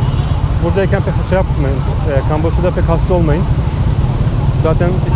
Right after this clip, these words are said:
ya bu Kamboçlar pek hasta olmuyorlar. Ya bunlar, bunlar sağlam bayağı. Çünkü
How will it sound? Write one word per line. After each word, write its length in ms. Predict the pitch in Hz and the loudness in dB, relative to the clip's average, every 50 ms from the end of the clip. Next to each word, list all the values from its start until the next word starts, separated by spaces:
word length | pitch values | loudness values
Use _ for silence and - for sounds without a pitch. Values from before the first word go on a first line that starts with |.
| - - | 0 2
ya 80 | 165 151 - | 2 2 2
bu 80 | - | 2
Kamboçlar 440 | 170 175 180 180 185 - - 190 196 | 2 2 2 2 0 2 2 2 2
pek 200 | - 202 185 - | 2 0 0 0
hasta 240 | 202 180 - - 220 | 0 0 2 2 2
olmuyorlar. 300 | 220 208 175 143 135 131 135 - - - - - - - - | 2 2 2 2 2 2 2 2 0 0 0 0 0 0 0
Ya 60 | - - | 0 0
bunlar, 260 | 143 151 156 165 175 180 - - - - - - - - - - - - - - - - - - - - - - - - - - - - - - | 0 2 2 2 2 2 0 0 0 0 0 0 0 0 0 0 0 0 0 0 -2 -2 -2 0 0 0 0 0 0 0 -2 0 0 0 0 0
bunlar 200 | - - - - | 2 2 2 0
sağlam 360 | - 165 175 170 165 147 - - | 2 2 2 2 2 0 0 0
bayağı. 200 | 139 127 120 - - - - - - - - - - - - - - - - - - - - - | 0 0 0 0 0 -2 -2 0 0 0 0 0 -2 -2 0 0 0 0 0 0 0 0 0 0
Çünkü 140 | 160 151 | 0 0